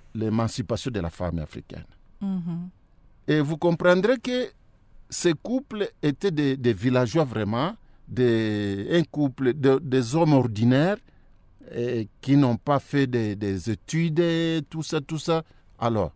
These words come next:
Speaker 1: et avec ça, Kimbangu s'est posé la question, mais comment je vais me tenir par rapport à cette mission ?
Speaker 2: Hmm.
Speaker 1: C'est ainsi que les matins, à six heures, Maman Mwilu se réveille tôt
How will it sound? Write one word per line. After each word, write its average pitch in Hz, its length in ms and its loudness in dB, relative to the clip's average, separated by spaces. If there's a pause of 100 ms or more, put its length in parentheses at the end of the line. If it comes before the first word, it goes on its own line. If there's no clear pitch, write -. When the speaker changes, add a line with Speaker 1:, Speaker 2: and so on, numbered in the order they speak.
(440)
Speaker 1:
et 147 140 4
avec 147 320 0
ça, 175 240 0
Kimbangu 147 560 0
s'est 135 160 -6
posé 117 280 -6
la 127 140 -2
question, 113 440 -4 (240)
mais 185 200 -2
comment 214 260 0
je 151 120 -6
vais 156 140 0
me 151 160 0
tenir 151 440 0
par 107 140 -6
rapport 127 280 -6
à 104 60 -4
cette - 260 -12
mission ? 90 380 -6 (440)
Speaker 2:
Hmm. 175 360 -10 (760)
Speaker 1:
C'est - 340 -12
ainsi 117 300 -6
que 139 340 -2 (420)
les 107 280 -2
matins, 113 580 -2 (500)
à 107 120 -4
six 113 420 -6
heures, 101 360 -4 (540)
Maman 117 340 0
Mwilu 117 280 0
se - 180 -8
réveille 98 460 -4
tôt 170 320 -6